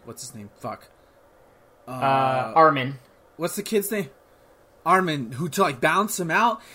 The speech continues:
Speaker 1: He has no but Medfi's his only person, like, he's close with. There's a couple of other characters, but Medfi's, it, it's, it's really, like,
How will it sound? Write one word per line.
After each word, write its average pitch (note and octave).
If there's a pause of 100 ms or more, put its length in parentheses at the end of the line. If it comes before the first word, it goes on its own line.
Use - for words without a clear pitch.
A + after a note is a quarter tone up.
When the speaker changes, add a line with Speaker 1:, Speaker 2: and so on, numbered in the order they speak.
(140)
Speaker 1:
He E4
has F#4
no G3+
but E3+
Medfi's C#4+
his C#4+
only A#3+
person, G#3+
like, F3+
he's G3+
close F#3
with. B3 (260)
There's F4
a G#4
couple C4
of G3+
other F3
characters, C3 (200)
but F3
Medfi's, C4
it, G#3
it's, A3+
it's G#3
really, C#4+
like, G#3